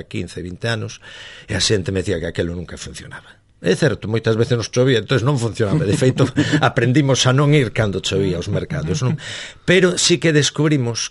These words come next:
pasados o tempo, a xente tamén toma consciencia das cousas e sabe que funciona. E despois, ora o discurso é outro, é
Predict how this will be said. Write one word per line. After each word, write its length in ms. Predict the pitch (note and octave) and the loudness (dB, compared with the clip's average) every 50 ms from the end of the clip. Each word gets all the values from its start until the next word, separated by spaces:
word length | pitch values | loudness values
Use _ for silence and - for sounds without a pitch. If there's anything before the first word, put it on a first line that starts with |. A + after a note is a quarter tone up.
| _ - | _ -8
pasados 560 | - F#2 - - A2+ G#2+ G#2+ G#2+ - - G2+ | -6 -4 -2 0 2 2 2 0 -2 -6 -10
o 80 | F#2 | -8
tempo, 480 | - - C#3 C3 G#2+ - - B2 C3 - - - | -4 -2 -2 -2 -2 -4 -6 -8 -8 -8 -10 -10
a 80 | G2 | -8
xente 320 | - - G2 F2+ - F#2 - | -6 -4 -4 -4 -4 -6 -6
tamén 320 | F#2 G2+ G2+ F#2+ F2+ - | -6 -6 -6 -6 -4 -2
toma 240 | A2+ A2+ A2 G2 - | -2 -2 -2 -4 -6
consciencia 640 | - F2+ E2+ - - - C3 B2 A#2 - F#2+ F#2 F2 | -8 -8 -8 -6 -4 -2 -2 -2 -2 -4 -6 -6 -4
das 160 | F#2 - - | -6 -6 -4
cousas 480 | - C#3+ C#3 C3+ - D#3 C#3+ - - _ _ _ _ _ | -4 -4 -2 -2 -4 -6 -8 -8 -12 _ _ _ _ _
e 80 | - B2+ | -10 -8
sabe 320 | B2 - C#3 B2+ A2+ - | -4 -2 0 0 0 -2
que 80 | - F2+ | -4 -8
funciona. 560 | - - F2 E2+ - F2+ F2 F2 F2 - - _ - | -10 -12 -12 -10 -8 -10 -10 -10 -12 -16 -20 _ -6
E 160 | - B2+ C3+ | -2 -2 0
despois, 480 | C3 - - - D3 D#3 D3 - - - - | -2 -2 -4 -4 -4 -4 -4 -6 -8 -6 -4
ora 160 | D3+ C#3 C3+ | -2 0 0
o 80 | C3 B2+ | 0 0
discurso 560 | A#2+ A#2+ - - - C3+ A#2 A2+ - F#2+ F2 | -2 -4 -6 -6 -4 -6 -6 -4 -6 -6 -8
é 0 | |
outro, 240 | E2+ - - F#2 - | -8 -8 -8 -6 -6
é 80 | A2 | -6